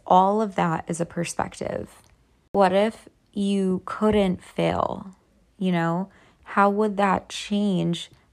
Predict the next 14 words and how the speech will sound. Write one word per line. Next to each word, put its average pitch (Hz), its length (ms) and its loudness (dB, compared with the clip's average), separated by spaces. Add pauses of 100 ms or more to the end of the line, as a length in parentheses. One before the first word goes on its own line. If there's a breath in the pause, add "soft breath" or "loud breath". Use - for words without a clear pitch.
(120)
the 185 100 -6
steps 160 420 -4
that - 160 -4
you 165 140 -4
take? - 540 -10 (560 soft breath)
Because 180 440 -4
I - 60 -4
wanna 226 300 -2 (640)
tell - 240 -4
you 180 120 -2
something. - 600 -10 (960 soft breath)
You 233 140 -2
can't 247 480 -2
fail. 190 600 -2